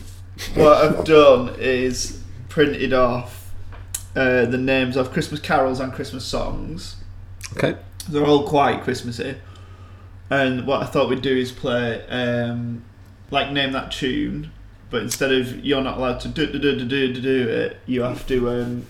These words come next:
Speaker 1: crunch it with the crisps. So for
Speaker 2: The,
Speaker 1: example,
Speaker 2: the flav-, the, they have to be the festive flavour crisp.
Speaker 1: Yeah, well, that's, well, unless you've got, well, you've got some others. It's up to you. So if it was Jingle Bells, y-, it'd be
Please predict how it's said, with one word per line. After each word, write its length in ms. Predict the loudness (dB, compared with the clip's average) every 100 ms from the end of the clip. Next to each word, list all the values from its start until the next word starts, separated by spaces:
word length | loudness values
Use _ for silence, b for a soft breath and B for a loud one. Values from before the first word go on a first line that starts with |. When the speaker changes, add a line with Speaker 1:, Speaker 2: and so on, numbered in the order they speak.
| -8
Speaker 1:
crunch 360 | -4 -4 -4
it 100 | -6
with 140 | -6 -8
the 80 | -8
crisps. 560 | -6 -6 -8 -12 -16 b b b b b b b
So 140 | -8 -4
for 160 | 4
Speaker 2:
The, 60 | 4
Speaker 1:
example, 600 | 4 4 4 4 2 4
Speaker 2:
the 60 | 6
flav-, 380 | 12 12 12
the, 80 | 8
they 340 | 4 2 4 6
have 220 | 6 4
to 40 |
be 60 | 4
the 80 | 4
festive 360 | 4 2 0 2
flavour 300 | 4 4 2
crisp. 280 | -4 -6 -8 0
Speaker 1:
Yeah, 280 | 2 2 -2
well, 120 | -4
that's, 320 | -4 -6 -10 -14 -18 -20 -20 -14
well, 260 | -6 -4 -4
unless 300 | -4 -6 -8
you've 100 | -8
got, 260 | -6 -8 -10 -16 -12 -6
well, 80 |
you've 100 | 0
got 100 | 2
some 160 | 2 -2 -4
others. 200 | -10 -14 -16
It's 80 | -16
up 60 | -14
to 100 | -12
you. 60 | -14 b b b -8
So 120 | -6
if 140 | -2
it 80 | -2
was 120 | -2 -2
Jingle 420 | 0 0 0 -2
Bells, 600 | -4 -6 -4 -6 -6 -8
y-, 140 | -8
it'd 300 | -6 -4 -4 -2
be 300 | 4 4